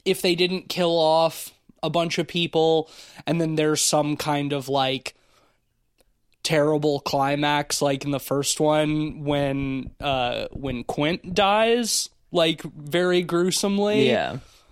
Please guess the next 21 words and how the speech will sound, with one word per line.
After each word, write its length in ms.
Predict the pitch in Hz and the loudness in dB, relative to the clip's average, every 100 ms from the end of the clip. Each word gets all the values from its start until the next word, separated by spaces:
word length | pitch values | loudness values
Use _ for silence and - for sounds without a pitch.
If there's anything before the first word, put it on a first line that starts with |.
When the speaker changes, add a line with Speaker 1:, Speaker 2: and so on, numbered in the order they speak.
| _ - | _ -4
Speaker 1:
But 140 | 196 | 2
there's, 240 | 233 185 - - | 2 0 -6 -8
there's 320 | 156 202 185 | 0 0 2
nothing 400 | 190 240 208 151 | 2 2 2 0
like 300 | 139 131 - | 0 -2 -2
that, 480 | 135 117 104 87 - - | 0 0 0 -4 -8 -10
you 140 | 151 151 | -4 0
know? 360 | 147 160 185 139 | 0 2 0 0
Speaker 2:
Yeah. 460 | 147 127 98 - - - _ _ _ _ - | 2 2 0 -6 -14 -20 _ _ _ _ 0
Well, 160 | 165 | 2
I, 200 | 170 175 - | 4 4 2
I 140 | 156 | 2
look 240 | 165 175 185 | 2 0 -2
at 140 | 131 | 0
this 240 | 147 139 | 0 0
and 100 | 151 | 0
I 140 | 131 131 | 0 0
compare 420 | 147 131 135 123 | -2 -2 0 0
it 140 | 123 | -2
to, 120 | - 120 | -4 -4
like, 460 | 113 113 - - | -2 -4 -8 -20